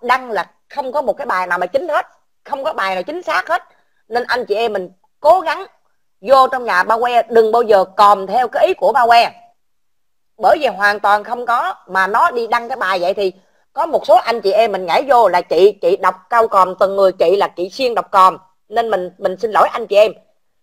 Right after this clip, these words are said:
Khi mà mình vô trong cái nhà Bao Que mà mình thấy anh em của mình còm á, là mình, mình, à, mình đọc á,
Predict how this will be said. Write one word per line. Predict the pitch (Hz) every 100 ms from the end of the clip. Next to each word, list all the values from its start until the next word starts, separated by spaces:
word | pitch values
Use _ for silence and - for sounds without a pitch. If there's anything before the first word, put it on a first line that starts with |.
| _
Khi | 262 262
mà | 220
mình | 196 202
vô | 240 240
trong | 247
cái | 277 277
nhà | 226 190
Bao | 202 226
Que | 226 214
mà | 185
mình | 196
thấy |
anh | 320 247
em | 220 226
của | 214
mình | 254 190
còm | 185 196 185
á, | 233 - _ _ _ _ _
là | 196
mình, | 196 196 190
mình, | 185 190 190
à, | 185
mình | 185 185
đọc | 185 175
á, | 269 311